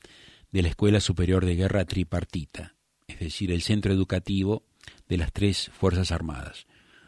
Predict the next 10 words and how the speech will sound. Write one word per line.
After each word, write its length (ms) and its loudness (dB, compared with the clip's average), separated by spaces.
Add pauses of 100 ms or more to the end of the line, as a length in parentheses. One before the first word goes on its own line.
(160)
donde 380 -4
los 340 -6
oficiales, 880 -2 (840)
donde 220 -4
ingresan 720 2
los 360 -8 (640)
oficiales 840 0 (1080)
en 160 -2
grado 320 6
equivalente 960 2